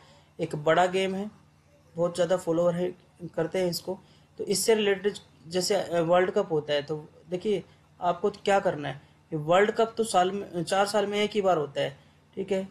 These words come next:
तो ये आपको recent का एक याद रखना है, और फिर उसके बाद अगर India की first achievement कहीं पर World Cup में दिखती है, जैसे World Cup जीता first time nineteen एटी थ्री, एटी थ्री में कौन था कप्तान,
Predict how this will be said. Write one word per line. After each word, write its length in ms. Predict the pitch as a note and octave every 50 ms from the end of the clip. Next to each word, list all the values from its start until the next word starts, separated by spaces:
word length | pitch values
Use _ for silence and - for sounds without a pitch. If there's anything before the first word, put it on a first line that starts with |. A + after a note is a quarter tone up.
| - -
तो 80 | E3 E3
ये 220 | D#3+ E3+ F#3+ G3+
आपको 380 | G3+ G3 F#3+ F#3 - G3+ - - - - _ _ - F3
recent 380 | E3 E3 - - F#3+ F#3+ F#3+
का 120 | - G#3 G3
एक 160 | G3+ G3 G3+
याद 180 | G3+ F#3+ F#3+
रखना 300 | G3 G3 F#3+ G3 G3 G3
है, 60 | G3+ G3+
और 160 | G#3 G#3 G3
फिर 140 | - - F#3
उसके 160 | - - F#3
बाद 300 | F3+ F3+ F#3 F#3 F#3+ - - - - _ _ _ -
अगर 300 | F3 E3+ F3 G3+ G3+ - - -
India 340 | F#3 F#3+ F#3+ F#3 G3 G3 G3
की 160 | G3 G#3 G3+
first 460 | G3 - - - F3+ F#3+ F#3 - -
achievement 560 | F#3 F3 F3 - - F#3 F3+ F3+ F3+ F3+ F3
कहीं 260 | - - D#3+ D#3 D#3 D#3
पर 240 | E3+ E3 D#3+ - - - _ _ _ _ _ _ -
World 200 | D#3+ E3 E3 D#3+
Cup 180 | - E3+ E3 E3
में 140 | E3 D#3+ D3+
दिखती 300 | D3+ D3+ - - E3 D3+
है, 160 | D3 C3+ - - _ _ - - _ _ -
जैसे 180 | E3 D#3+ E3+ E3
World 240 | D#3 E3 D#3+ D#3+ D#3+
Cup 200 | - E3+ D3+ D3+
जीता 240 | D#3+ D#3 D#3 E3
first 260 | D#3+ D#3+ - D#3 D3+ -
time 140 | E3+ D#3+
nineteen 360 | D#3+ D#3 D#3 D#3 D#3 E3 D#3 D#3
एटी 120 | D#3+ D#3
थ्री, 300 | D#3+ - D#3+ D#3 D#3 D3+
एटी 220 | - D#3+ D#3 - E3
थ्री 180 | D#3+ - E3
में 160 | D#3 D#3 D3+ D3+
कौन 260 | D#3 E3 E3 D#3+ D#3
था 120 | - E3
कप्तान, 460 | - D#3+ D3 - - D3+ D3 D#3 E3+